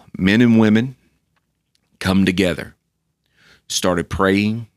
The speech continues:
started attending churches, started coming together in great gatherings and praying for this country and for the leadership of this government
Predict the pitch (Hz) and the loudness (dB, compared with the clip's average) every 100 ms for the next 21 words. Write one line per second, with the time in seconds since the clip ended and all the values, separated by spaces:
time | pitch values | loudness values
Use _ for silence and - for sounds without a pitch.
0 | _ _ _ _ _ _ _ - 90 90 | _ _ _ _ _ _ _ -8 -2 0
1 | 82 78 - 90 85 78 80 101 107 - | 0 -2 -2 -2 0 -2 -4 -2 -2 -4
2 | 123 117 - - _ _ _ - - 95 | -10 -12 -16 -16 _ _ _ -14 -4 -2
3 | 87 82 _ 110 104 90 85 90 92 95 | -2 -6 _ -2 0 0 -2 -2 0 0
4 | 87 82 78 - - 104 98 - 87 104 | -2 -2 -6 -14 -2 -2 -2 -4 -4 -4
5 | 113 113 113 - - _ _ 85 82 82 | -6 -8 -10 -14 -20 _ _ -6 -4 -2
6 | 107 104 92 85 82 - - 117 92 82 | 0 2 0 -2 -6 -12 -2 0 0 -2
7 | 78 - _ - 76 - - 95 107 127 | -6 -16 _ -8 -6 -6 -2 -2 0 -2
8 | 127 127 _ _ _ _ _ _ _ _ | -6 -10 _ _ _ _ _ _ _ _
9 | - 85 101 80 71 87 92 90 98 85 | -10 -4 -4 -2 -2 0 2 0 -2 -2
10 | 80 76 - - 95 110 117 110 | -2 -2 -2 -2 -2 -2 -4 -6